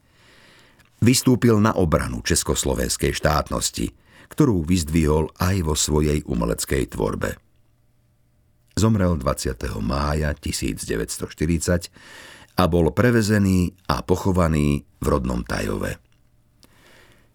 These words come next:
Tajovského sondy do života jeho súčasníkov prinášajú aj dnešnému príjemcovi viaceré inšpirácie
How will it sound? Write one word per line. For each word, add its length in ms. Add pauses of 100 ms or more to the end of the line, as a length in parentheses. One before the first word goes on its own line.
(300)
Tajovského 640
sondy 480
do 160
života 400
jeho 240
súčasníkov 960
prinášajú 880
aj 160 (140)
dnešnému 580
príjemcovi 720 (400)
viaceré 540
inšpirácie 960